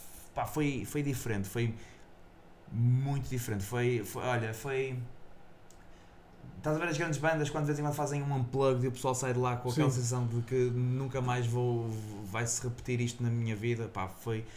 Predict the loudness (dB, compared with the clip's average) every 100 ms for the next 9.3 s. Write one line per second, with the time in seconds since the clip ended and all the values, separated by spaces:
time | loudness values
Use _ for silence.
0 | -16 -6 -2 -2 -2 -2 -2 -2 -2 -2
1 | -2 0 0 -2 -2 -2 -2 0 0 0
2 | 0 0 -2 -2 0 0 -2 -4 -6 -12
3 | -18 -14 -4 2 2 2 -2 -6 -6 -8
4 | -8 -6 -6 -4 -6 -6 -6 -6 -6 -6
5 | -6 -10 -14 -16 -16 -18 -16 -4 -2 -2
6 | -4 -6 -8 -12 -14 -6 -4 -4 -4 0
7 | 2 2 2 2 2 2 0 -2 -4 -8
8 | -14 -18 -20 -20 -20 -8 -2 0 2 0
9 | -2 -4 -4